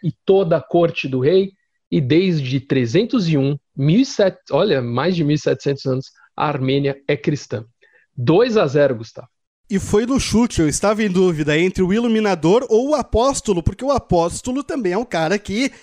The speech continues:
Speaker 2: espraia as ideias da religião. E a explicação do Alessandro me deu um frio na barriga, porque eu chutei entre um dos dois.
Speaker 1: Mas a, a, a, a ideia do Alessandro também foi muito boa, mas não é esse Gregório do canto gregoriano.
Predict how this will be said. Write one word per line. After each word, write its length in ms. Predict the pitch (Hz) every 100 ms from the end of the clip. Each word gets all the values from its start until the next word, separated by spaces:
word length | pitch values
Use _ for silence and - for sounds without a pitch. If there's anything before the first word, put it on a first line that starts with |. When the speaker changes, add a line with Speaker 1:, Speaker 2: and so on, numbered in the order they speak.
| _
Speaker 2:
espraia 760 | 196 - - - 180 262 247 170
as 120 | 156
ideias 340 | 147 160 170
da 100 | 165
religião. 560 | 151 170 165 147 156 139 - - - -
E 100 | 196
a 80 |
explicação 560 | 262 - 262 240 196 233
do 60 | 247
Alessandro 580 | 226 185 196 214 233
me 80 | 226
deu 140 | 180 233
um 80 |
frio 320 | 240 - 202 311
na 100 | 254
barriga, 560 | 170 120 214 247 165 - - - _
porque 280 | 226 - 226
eu 120 | 262
chutei 600 | - 311 - 233 302 202
entre 220 | 175 185
um 100 | 190
dos 160 | 220 226
dois. 440 | 214 247 240 - - - -
Speaker 1:
Mas 220 | 143 143
a, 180 | 175 180
a, 300 | 165 151 139 143 139 127
a, 60 | - -
a 40 | 156
ideia 240 | 147 170
do 120 | 196
Alessandro 300 | 165 - 185
também 180 | - 208
foi 120 | 233
muito 220 | 196 208
boa, 420 | 202 170 170 139 117 -
mas 320 | 139 143 143
não 180 | 156 180
é 120 | 202 -
esse 380 | 180 208 -
Gregório 760 | 185 196 185 151 147 156 160 165 - _ _
do 160 | 156 151
canto 300 | 160 151 156
gregoriano. 800 | 151 147 156 147 143 143 151